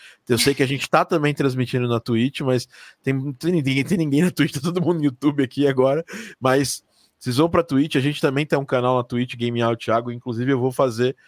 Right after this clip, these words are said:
pelo menos uma vez por semana, ou de uma ou duas vezes por semana eu vou streamar. É, semana que vem a gente vai passar um calendário disso,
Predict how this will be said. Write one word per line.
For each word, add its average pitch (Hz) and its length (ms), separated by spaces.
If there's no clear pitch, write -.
pelo 151 220
menos 151 240
uma 151 200
vez 135 240
por 139 140
semana, 127 420
ou 135 160
de 127 140
uma 220 120
ou 185 40
duas 143 240
vezes 135 160
por - 80
semana 127 240
eu 123 60
vou 120 80
streamar. 117 520
É, 107 320
semana 135 320
que 127 140
vem 127 160
a 117 40
gente 120 140
vai 117 120
passar - 300
um 113 120
calendário 107 640
disso, 127 340